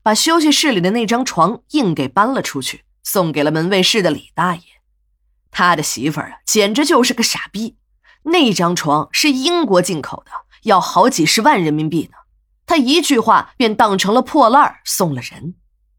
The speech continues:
这下好了，今天到了要用床的时候，床没了，这沙发上的感觉总是有些怪怪的。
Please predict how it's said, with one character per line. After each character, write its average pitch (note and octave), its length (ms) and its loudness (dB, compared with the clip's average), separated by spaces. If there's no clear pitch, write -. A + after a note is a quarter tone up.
这 G3+ 260 0
下 D3 200 0
好 - 240 -10
了， - 140 -16
今 C4 240 0
天 A#3 380 2
到 G#3 160 4
了 G3+ 80 2
要 A#3 160 4
用 B3 200 2
床 D#3+ 280 -2
的 A3 40 2
时 C#3+ 200 -2
候， - 220 -14
床 D#3+ 320 -2
没 D#3 240 0
了， - 180 -6
这 E3+ 160 0
沙 G3+ 360 2
发 A3 240 4
上 G#3 180 0
的 E3+ 60 0
感 B2 200 -8
觉 C3+ 360 -4
总 - 280 -6
是 C4 140 0
有 C#4 100 2
些 - 140 -4
怪 A3 180 0
怪 B3 240 0
的。 - 100 -20